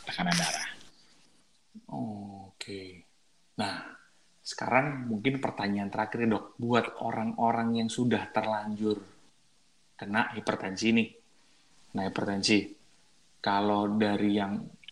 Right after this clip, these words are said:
Speaker 2: info yang, eh, saya punya ini, oh, orang kalau udah kena hipertensi itu harus minum obatnya seumur hidup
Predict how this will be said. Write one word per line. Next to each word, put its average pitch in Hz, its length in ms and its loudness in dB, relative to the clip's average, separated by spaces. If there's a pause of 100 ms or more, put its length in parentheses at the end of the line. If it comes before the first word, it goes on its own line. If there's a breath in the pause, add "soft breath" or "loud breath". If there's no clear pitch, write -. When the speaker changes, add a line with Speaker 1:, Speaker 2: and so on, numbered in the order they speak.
(160)
Speaker 2:
info 110 400 4
yang, 98 320 0 (960)
eh, 120 240 -12
saya 101 240 0
punya 104 320 0
ini, 151 240 2 (560 loud breath)
oh, 123 160 0
orang 135 160 2
kalau 151 160 6
udah 107 80 6
kena 104 240 0
hipertensi 101 480 0
itu 160 80 6
harus 107 480 0
minum 101 240 0
obatnya 110 640 0
seumur 104 240 4
hidup 113 240 4